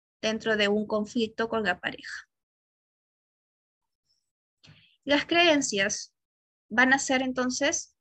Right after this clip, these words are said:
eh, una pieza clave para nosotros,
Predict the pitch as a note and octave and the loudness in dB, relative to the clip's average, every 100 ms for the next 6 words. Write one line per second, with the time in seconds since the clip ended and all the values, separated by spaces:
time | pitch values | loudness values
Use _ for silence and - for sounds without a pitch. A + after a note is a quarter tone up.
0 | _ - - A#3+ B3 B3 B3 A#3+ B3 A#3 | _ -10 -6 -2 0 0 -2 -2 0 4
1 | A#3 A#3 A#3+ A#3 G3 - G#3 G#3 G#3+ B3+ | 4 2 0 0 -2 -4 -6 -4 -4 -4
2 | - | -6